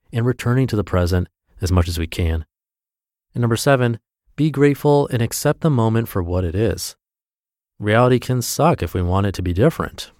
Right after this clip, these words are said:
or we can accept reality for what it is and be grateful for it.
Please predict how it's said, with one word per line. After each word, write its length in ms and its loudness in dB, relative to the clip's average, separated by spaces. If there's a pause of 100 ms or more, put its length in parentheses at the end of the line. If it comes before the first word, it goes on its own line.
or 100 -4
we 80 -4
can 100 -4
accept 420 -2
reality 420 2
for 220 -2
what 220 0
it 120 0
is 380 4
and 240 -6
be 100 -2
grateful 480 0
for 260 -2
it. 100 -8